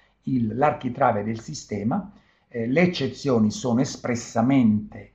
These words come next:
elencate nelle guida, guida anac Garante Privacy, quindi sono pubblicate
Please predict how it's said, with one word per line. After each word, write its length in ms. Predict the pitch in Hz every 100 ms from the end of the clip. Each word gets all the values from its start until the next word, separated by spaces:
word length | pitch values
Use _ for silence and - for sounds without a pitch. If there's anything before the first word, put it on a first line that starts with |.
| _
elencate 960 | - 120 110 110 - 104 - - 147 214
nelle 220 | 113 104 107
guida, 640 | 113 123 120 120 127 120 110
guida 380 | - 123 117 110
anac 440 | 127 120 110 - 107
Garante 480 | 104 113 104 110
Privacy, 600 | 104 107 - 104 156 - -
quindi 220 | 98 95
sono 220 | 101 101
pubblicate 640 | 107 107 113 127 113 104